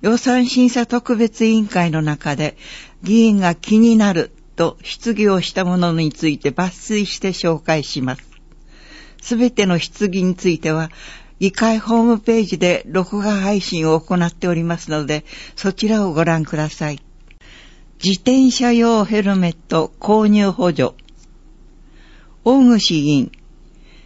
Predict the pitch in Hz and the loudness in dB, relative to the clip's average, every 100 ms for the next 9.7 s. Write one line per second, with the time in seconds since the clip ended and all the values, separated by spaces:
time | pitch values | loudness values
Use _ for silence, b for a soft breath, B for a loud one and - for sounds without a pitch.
0 | b b - - - 196 - 247 247 240 | b b -20 -18 -4 -4 0 2 2 2
1 | 233 226 220 220 190 214 202 196 185 - | 2 2 2 2 0 0 2 0 0 -2
2 | 165 160 - 208 202 196 190 190 180 165 | -2 -2 0 2 2 2 0 0 -2 0
3 | 160 156 B B B - 185 - 233 233 | -2 -4 B B B -4 -4 -4 -2 0
4 | 220 254 220 196 170 170 170 175 180 185 | 0 0 0 0 0 2 4 4 2 -2
5 | 175 165 151 156 165 - B B B B | -2 0 0 -2 -6 -10 B B B B
6 | - 202 220 214 214 208 190 190 180 175 | -2 2 4 2 2 0 -2 0 0 0
7 | - 214 208 202 190 - 180 - 185 - | 0 0 0 0 -2 -2 -4 -2 -2 -2
8 | 226 208 196 185 190 - 208 175 156 170 | 0 2 2 2 0 -2 -2 0 -2 0
9 | 170 175 - 170 151 - 151 | -2 -2 -4 -4 -4 -6 -8